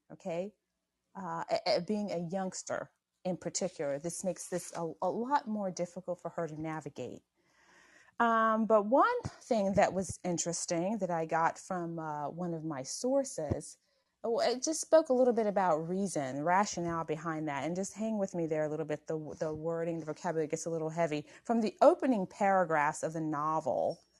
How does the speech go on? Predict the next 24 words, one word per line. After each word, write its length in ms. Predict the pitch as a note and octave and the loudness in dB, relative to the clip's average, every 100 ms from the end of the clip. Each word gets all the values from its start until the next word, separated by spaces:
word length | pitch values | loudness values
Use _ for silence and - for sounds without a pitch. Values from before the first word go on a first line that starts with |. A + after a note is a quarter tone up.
| _ _ | _ _
where 140 | F#3 F#3 | 6 8
a 60 | F3 | 8
defiant 720 | F3+ F3+ - G3+ A3+ G#3+ F3 | 4 0 2 4 2 0 0
note 320 | F3 F3+ F3+ | 2 4 4
of 100 | D#3+ | 2
self-assertion 1200 | - - F#3+ F3+ D#3+ - - D4+ F#4 - F3 D#3+ | 0 2 4 4 0 -6 0 4 4 4 0 0
is 180 | D3+ - | -2 -6
quickly 440 | - G3+ - D#3 | -4 -6 -4 -4
introduced, 840 | C#3+ C#3+ D3 C#3 C3 C3+ A#3+ - - - - | -4 -6 -8 -8 -6 -4 -6 -10 -16 -14 0
and 140 | D#4 | 4
that's 260 | A#3+ F3 - | 4 4 -2
through 120 | F#3+ | -6
the 100 | D#3+ | -4
family. 580 | D3+ D#3+ C#3+ D3+ F3+ F#3 | -4 -4 -4 -2 -2 -4
Jane 360 | E3 F3 E3 E3+ | -4 -2 0 0
is 120 | E3 | -2
too 280 | - A#3+ G3+ | 0 2 4
assertive, 680 | E3 - D4+ C4 B3 A#3+ A#3+ - - | 2 4 8 8 10 8 8 2 -6
she's 280 | - G3 F3+ | -2 0 0
too 220 | - G#3 | 4 4
defiant, 720 | - - C4 A#3+ B3 B3 - | 2 4 10 10 8 4 0
she's 360 | - A3 G3 F3+ | -4 0 0 2
not 300 | E3+ D#3 A#3+ | 4 4 4
listening, 640 | D4 F4 - C#4 B3 D4+ | 4 4 6 4 10 10